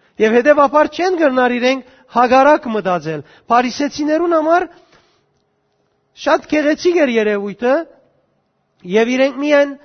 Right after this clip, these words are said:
գին մարդերուն ետևեն գերտային, գներուն ետևեն գերտային, որ շնություն հրածադենին բռնեն։ Արիթովը բռնած էին, ը, շնության մեջ եղող գինը, և բերին Հիսուսի առջև ասելու համար,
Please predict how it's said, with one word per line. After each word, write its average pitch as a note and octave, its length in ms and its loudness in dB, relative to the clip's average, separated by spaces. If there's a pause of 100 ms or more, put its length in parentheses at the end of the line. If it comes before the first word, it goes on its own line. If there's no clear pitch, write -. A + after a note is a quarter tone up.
(400)
գին D#4 360 0
մարդերուն C#4 600 -2
ետևեն C#4 500 -2
գերտային, F#3 540 -4
գներուն C4+ 460 -2
ետևեն C#4+ 440 -2
գերտային, C#4+ 540 -4 (220)
որ A3+ 280 0 (760)
շնություն D#4 580 0
հրածադենին D#4+ 640 2
բռնեն։ E4+ 460 -2 (540)
Արիթովը E4 640 0 (240)
բռնած C4+ 480 0
էին, D4 260 -2 (680)
ը, A3+ 100 -2 (100)
շնության C#4+ 640 -2
մեջ C#4+ 240 -4
եղող C4+ 380 2
գինը, B3+ 440 0 (640)
և B3 160 0
բերին F#4+ 360 4
Հիսուսի F4+ 400 0
առջև D#4+ 420 0
ասելու E4+ 320 -2
համար, D#4+ 320 2